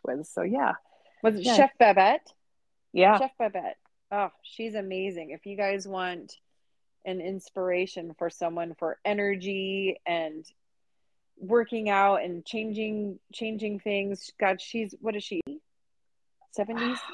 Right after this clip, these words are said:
Speaker 1: <sighs> Might
Speaker 2: Eighties?
Speaker 1: be. Yeah.
Speaker 2: She looks amazing.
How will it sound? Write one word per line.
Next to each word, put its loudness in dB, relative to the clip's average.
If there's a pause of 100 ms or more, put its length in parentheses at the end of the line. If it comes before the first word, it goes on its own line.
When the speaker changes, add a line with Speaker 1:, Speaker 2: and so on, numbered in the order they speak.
(140)
Speaker 1:
<sighs> -20
Might -6
Speaker 2:
Eighties? -4
Speaker 1:
be. - (320)
Yeah. -2
Speaker 2:
She 4
looks 4 (120)
amazing. 4